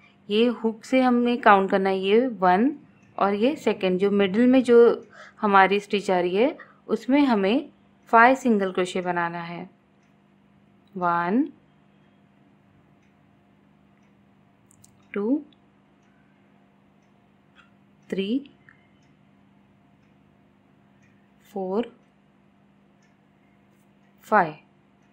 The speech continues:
फ़ाइव सिंगल क्रोशे बनाने के बाद इसी तरह हमें ऐसे टर्न करना है क्लॉकवाइज। अब हमें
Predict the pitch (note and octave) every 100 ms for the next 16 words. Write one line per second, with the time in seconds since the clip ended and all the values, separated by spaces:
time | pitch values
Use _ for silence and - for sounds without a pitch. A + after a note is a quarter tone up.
0 | _ _ _ - _ _ A3 B3+ D4+ B3+
1 | G3 F#3 F#3 F#3 F#3 F3+ F3+ F3+ F#3 F#3
2 | G3 G3+ - G#3 C4 C4 B3 G#3+ G3 G3
3 | B3+ D4 - G3 G#3+ G#3 G3 F#3+ G3+ G#3
4 | G#3 G#3+ A#3 F#3+ D#3+ F#3+ A#3 D4 - _
5 | _ _ _ _ _ _ _ _ _ _
6 | C4+ C4+ C4 G#3+ A#3+ E4